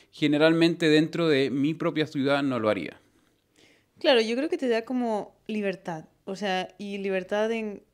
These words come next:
Speaker 2: cualquier sentido. También, obviamente, pues siempre vas a tener clientes o gente con la que tengas que trabajar que estará en otro horario. Por eso también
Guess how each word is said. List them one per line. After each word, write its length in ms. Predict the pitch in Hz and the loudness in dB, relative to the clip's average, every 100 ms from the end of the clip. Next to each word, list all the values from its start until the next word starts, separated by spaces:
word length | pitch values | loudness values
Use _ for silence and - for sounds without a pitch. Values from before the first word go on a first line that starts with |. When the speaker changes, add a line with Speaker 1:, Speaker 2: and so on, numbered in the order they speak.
| _ _ | _ _
Speaker 2:
cualquier 460 | 202 180 175 190 | -2 -2 -2 -4
sentido. 560 | 185 190 180 170 101 - _ - _ | -4 -10 -8 -8 -8 -10 _ -20 _
También, 340 | - 202 202 220 | -6 -4 -4 -4
obviamente, 460 | 214 202 208 214 | -4 -4 -4 -6
pues 160 | 214 170 | -6 -8
siempre 240 | 190 175 | -6 -4
vas 140 | 175 175 | -4 -4
a 40 | |
tener 240 | 170 165 160 | -8 -10 -10
clientes 680 | 180 170 175 185 208 208 - | -6 -2 -2 -4 -6 -6 -8
o 140 | 165 | -10
gente 400 | 160 - 214 214 202 | -8 -6 -6 -6 -6
con 100 | 185 | -6
la 80 | 170 | -6
que 100 | 180 | -8
tengas 280 | 175 170 | -10 -12
que 100 | - | -12
trabajar 440 | 170 160 165 208 202 | -10 -8 -8 -10 -12
que 80 | 170 | -16
estará 320 | - 165 156 | -12 -10 -10
en 100 | 160 | -10
otro 240 | 160 160 | -12 -10
horario. 440 | 165 185 214 220 226 | -6 -4 -2 -4 -6
Por 120 | 170 | -10
eso 120 | - | -10
también 340 | 170 165 165 | -12 -10 -12